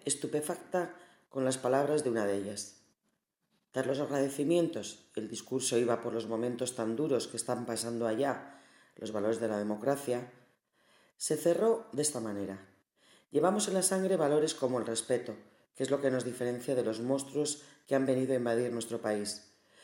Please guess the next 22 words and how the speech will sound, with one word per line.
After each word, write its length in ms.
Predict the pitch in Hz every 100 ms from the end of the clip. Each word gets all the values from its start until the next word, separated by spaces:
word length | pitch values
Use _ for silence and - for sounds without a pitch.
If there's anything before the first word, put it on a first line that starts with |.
| -
Nos 160 | - 135
diferencia 540 | 151 160 185 190 220
nuestra 320 | 190 160 139 123
cultura, 400 | 117 139 127 110
nuestra 260 | 113 113
historia. 500 | 113 - 117 107 107 - - _ _
No 160 | 127 139
somos 340 | 147 127 -
hermanos, 560 | 113 123 147 170 170 - - - _
nunca 380 | 135 151 147 123
lo 80 | 127
hemos 200 | 120 113
sido 340 | 147 151 165 165 -
y 80 | 117
no 120 | 120
perdonaremos". 760 | 117 101 101 101 98 95 92 - - _ _ _ - - - - - - _ _ _ -
Comprendo 420 | 165 190 226 240
el 60 |
dolor 320 | 156 143 151 147
y 40 |
la 140 | 117
rabia, 340 | 98 110 107